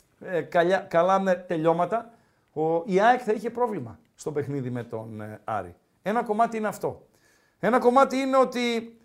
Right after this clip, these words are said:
ε, ο σκόρερ του, ε, Άρη, ο, ο Μωρόν, έχασε αυτό που, όχι δεν χάνεται, αλλά, ε, φίλε, ο Μωρόν είσαι. Βάλτο.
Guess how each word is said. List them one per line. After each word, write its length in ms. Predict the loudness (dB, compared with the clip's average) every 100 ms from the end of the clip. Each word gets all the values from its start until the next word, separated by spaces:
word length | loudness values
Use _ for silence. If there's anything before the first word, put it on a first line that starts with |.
| _ _ _ _ _
ε, 560 | -8 -2 0 0 -2 -4 -8
ο 240 | -6 -4
σκόρερ 560 | -4 4 10 10 8 4
του, 680 | -2 -2 -2 -2 -4 -6 -8
ε, 400 | -8 -10 -10 -12 -2
Άρη, 460 | 2 4 2 -6 -20 _ -8
ο, 140 | -4 -2 -4 -6 -8 -6 -4
ο 60 |
Μωρόν, 480 | -2 2 4 2 0 -10 _ _ -4
έχασε 680 | -2 0 -2 0 -2 -2 -4
αυτό 320 | -4 0 0
που, 440 | 0 -2 0 0 -4 _ _ _ _ _ _ _ -20 _ _
όχι 240 | -8 -8 -2
δεν 120 | -2
χάνεται, 640 | 2 2 2 0 -2 -4 -6 _ _ _
αλλά, 520 | 0 4 6 4 -2 _ _ _ _ _
ε, 140 | 0 0
φίλε, 460 | 0 2 2 2 -2
ο 140 | -2
Μωρόν 420 | 0 2 2 2 -2
είσαι. 300 | -8 -10 -16 _ _
Βάλτο. 540 | -6 0 0 0 -10